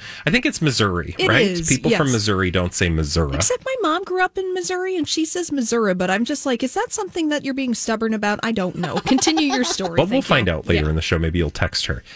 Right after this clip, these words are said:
Speaker 2: No,
Speaker 1: Um,
Speaker 2: I
Speaker 1: I
Speaker 2: won't.
Speaker 1: wanna <laughs> tell you about a guy. Basically, I'm gonna cut right to the chase, and there was a legitimate chase. A guy stole a fifty-eight thousand dollar S U V.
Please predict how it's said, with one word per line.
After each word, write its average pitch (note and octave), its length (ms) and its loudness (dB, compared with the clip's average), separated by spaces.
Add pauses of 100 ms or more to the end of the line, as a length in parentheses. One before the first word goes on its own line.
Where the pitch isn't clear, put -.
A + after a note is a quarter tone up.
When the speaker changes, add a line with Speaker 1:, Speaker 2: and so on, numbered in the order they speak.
(240)
Speaker 2:
No, F3+ 80 4
Speaker 1:
Um, D#3+ 320 4
Speaker 2:
I B3+ 60 -6
Speaker 1:
I E3+ 140 2
Speaker 2:
won't. E3+ 60 -2
Speaker 1:
wanna B3+ 200 2
<laughs> - 20 -8
tell - 380 4
you D#3+ 240 4
about C#3 260 2
a B2 60 -2
guy. B2+ 640 2 (400)
Basically, G#3 440 2
I'm D#3 80 4
gonna D#3 120 0
cut D3+ 260 -2
right C#3 220 2
to - 80 -4
the C#3 100 2
chase, F#2+ 540 -2
and G#2 180 4
there A#2 100 2
was A2 200 2
a A#2+ 40 0
legitimate A2+ 500 2
chase. C3+ 380 2
A B2+ 120 2
guy D3+ 540 2
stole A#3+ 840 0 (340)
a F3 140 4
fifty-eight B3+ 1080 0 (220)
thousand D#3+ 600 2
dollar C3 560 2
S B2 340 2
U A#2+ 200 4
V. F#2+ 380 0